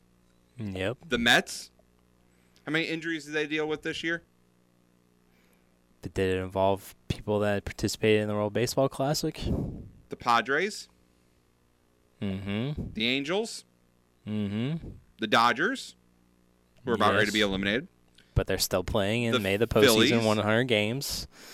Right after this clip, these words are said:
Speaker 1: Phillies are still in it.
Speaker 2: The Rays.
Speaker 1: Mm-hmm. Rays, Rays made the postseason.
Speaker 2: Mariners, Rockies, and Cubs.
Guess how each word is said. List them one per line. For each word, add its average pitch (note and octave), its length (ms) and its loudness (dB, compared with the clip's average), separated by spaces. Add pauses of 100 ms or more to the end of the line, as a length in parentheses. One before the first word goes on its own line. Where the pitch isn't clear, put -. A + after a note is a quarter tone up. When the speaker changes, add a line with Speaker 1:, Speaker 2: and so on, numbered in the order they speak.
(380)
Speaker 1:
Phillies G#2 360 4
are A2+ 80 2
still G#2+ 340 0
in G2 120 0
it. C3+ 220 -2 (480)
Speaker 2:
The A#2+ 100 2
Rays. A#2+ 680 2 (520)
Speaker 1:
Mm-hmm. G2+ 600 -6 (120)
Rays, G2+ 280 -2 (180)
Rays G#2 380 2
made A2+ 180 4
the A#2 80 2
postseason. A2 560 0 (180)
Speaker 2:
Mariners, E3+ 560 2
Rockies, D#3 400 -2
and B2+ 140 -8
Cubs. - 460 -6